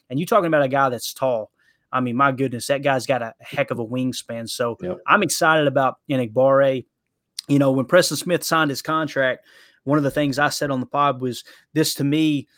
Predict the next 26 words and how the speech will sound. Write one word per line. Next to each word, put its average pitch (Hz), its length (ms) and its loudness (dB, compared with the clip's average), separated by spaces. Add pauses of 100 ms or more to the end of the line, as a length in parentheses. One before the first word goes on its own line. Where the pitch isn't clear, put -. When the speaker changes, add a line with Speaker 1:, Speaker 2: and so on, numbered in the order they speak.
(260)
Speaker 1:
it's 139 180 -2
not, 160 360 4
it's 135 160 -6
not 160 160 2
actually 147 400 -2
five 139 340 0
years. 131 540 -2 (260)
You're 131 80 -10
probably 151 280 2
looking 147 280 0
at 127 160 -8
two 160 220 2
to 139 80 0
three 147 260 -4
years, 135 600 -2
and 127 140 -4
then 127 300 -2
the, 123 240 -4
the 135 120 -4
amount 135 220 0
of 131 60 -2
money 139 160 0
you 131 140 -4
can 113 140 -12
save 143 400 0
by 120 160 -4